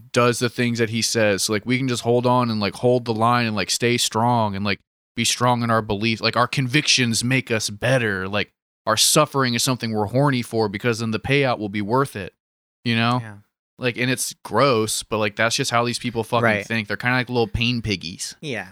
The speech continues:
Speaker 2: So I'm not talking about us and, and what we think about Biden. I'm just talking about them. Like, uh, you don't think they're, you don't think any of 'em are gonna be like,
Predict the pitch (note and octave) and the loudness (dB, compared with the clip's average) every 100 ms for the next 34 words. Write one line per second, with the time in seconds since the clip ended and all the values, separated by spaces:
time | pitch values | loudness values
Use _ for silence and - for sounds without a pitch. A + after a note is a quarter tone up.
0 | - - E3+ G3+ A#3+ A#3+ G3 F#3 F3+ C#3 | -10 0 2 4 4 4 4 2 2 0
1 | B2+ D3+ D3+ - - - _ _ _ _ | 2 2 2 0 -4 -8 _ _ _ _
2 | _ - C#3 A2+ G2 - A#2+ G#2+ G#2 A2+ | _ -10 -8 -8 -12 -10 -8 -8 -8 -6
3 | A2 B2+ C3+ G#2+ G2+ F#2+ F#2+ F#2 F2+ A2 | 0 0 0 -4 -2 -4 -4 -6 -10 -8
4 | G#2+ A2+ G2+ G2 F#2+ G2+ G#2+ G2 G2 G2 | -6 -4 -4 -8 -12 -6 -4 -4 -6 -10
5 | F#2+ - - - _ - C3 C3+ E3+ C#3 | -12 -20 -20 -20 _ -10 -2 -2 0 -4
6 | B2 - C3+ B2 - C3 D3+ E3+ E3 D3 | -4 0 2 2 -4 -4 -2 2 2 2
7 | C3 D3 D#3+ D#3 D#3+ D#3+ D3+ C3+ C#3+ C#3+ | 2 4 4 4 2 0 -4 0 2 4
8 | C#3+ C#3 | 4 2